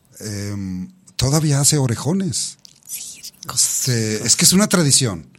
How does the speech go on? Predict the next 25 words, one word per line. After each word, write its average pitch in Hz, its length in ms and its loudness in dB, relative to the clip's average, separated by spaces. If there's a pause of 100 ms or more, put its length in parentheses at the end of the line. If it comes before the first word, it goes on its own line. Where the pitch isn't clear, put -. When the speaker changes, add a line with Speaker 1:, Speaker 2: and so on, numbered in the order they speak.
(760)
Speaker 2:
Vaya. - 160 -2
Speaker 1:
Que, 165 320 4
que 160 200 2
hoy 214 520 4
ya 151 240 2
nos, 190 280 2
ya 147 580 4
no 156 300 6
nos 170 240 2
preocupamos 123 960 0 (500)
por 113 300 0
la 107 600 -2 (120)
temporada 113 800 0
de, 123 260 -2
de 98 520 -6
invierno. 110 880 -2 (920)
En 127 160 2
invierno 151 460 2
se 143 100 2
puede 147 220 2
conseguir 123 340 0
el 143 140 -2
tomate 113 420 -4
fresco, 120 640 -4
el, 98 140 -6